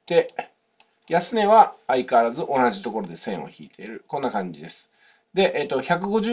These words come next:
円を抜けて、えー、上昇していったら倍で入ればいいよってことなんで、今まさに百五十円ジャストぐらいですよね。まあ、ですんでね、ここで倍に入る。もしくは、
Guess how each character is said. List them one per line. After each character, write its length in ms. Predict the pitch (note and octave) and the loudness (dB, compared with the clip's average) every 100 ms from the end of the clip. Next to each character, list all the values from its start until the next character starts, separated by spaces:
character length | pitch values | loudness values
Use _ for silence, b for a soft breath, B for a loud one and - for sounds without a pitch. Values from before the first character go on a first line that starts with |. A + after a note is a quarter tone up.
| A3+ | 2
円 260 | D3+ A#2 | 2 2
を 260 | C3+ D3+ - | 4 4 4
抜 180 | B2 A#2+ | 0 -2
け 180 | C#3+ B2 | -2 -6
て、 500 | _ - F3+ - - | _ 0 2 2 0
え 560 | - - - - - - | -6 -4 -6 -10 -18 -12
ー、 40 | |
上 180 | B2 E3+ | -4 -2
昇 180 | D#3+ E3 | 0 -2
し 100 | - | -2
て 120 | E3 | -4
い 40 | D3+ | -4
っ 60 | |
た 160 | - G#3 | -2 4
ら 220 | D#3+ - | 6 4
倍 280 | G2+ C#3 A2 | 4 4 4
で 80 | F#2+ | -2
入 220 | G#2 F#2+ | -4 -4
れ 60 | |
ば 100 | F2 | -4
い 80 | F#2 | -8
い 40 | G#2+ | -6
よ 120 | B2 | -8
っ 20 | |
て 100 | - | -8
こ 80 | - | -14
と 80 | - | -14
な 100 | E3 | -16
ん 80 | |
で、 140 | A3 - | -16 -8
今 180 | A3 D#3+ | 0 2
ま 120 | E3 | 2
さ 100 | A2 | -2
に 80 | F2+ | -12
百 220 | A#2 B2 | -12 -12
五 120 | C#3 | -12
十 140 | C#3 A2 | -8 -8
円 100 | F#2 | -4
ジ 120 | D3 | -2
ャ 60 | |
ス 80 | D3 | -2
ト 100 | G2+ | -6
ぐ 80 | E2+ | -16
ら 60 | - | -20
い 40 | |
で 40 | |
す 100 | - | -20
よ 60 | C3 | -20
ね。 120 | F3 - B B B B B | -18 -20 B B B B B
ま 100 | - | -2
あ、 40 | E3 | 0
で 100 | G3 | 0
す 100 | C3+ | 0
ん 60 | |
で 80 | G#2 | -2
ね、 200 | B2 - _ _ | -4 -6 _ _
こ 80 | - | 0
こ 100 | - | 2
で 220 | A#2+ G2 | 2 0
倍 240 | A#2 C3 A2 | 4 4 4
に 80 | G2 | 0
入 220 | A2 F2+ | -4 -4
る。 140 | - _ | -8 _
も 140 | E3 | -6
し 100 | F3 | -6
く 100 | - | 2
は、 320 | G#3 A#2 - | 8 8 8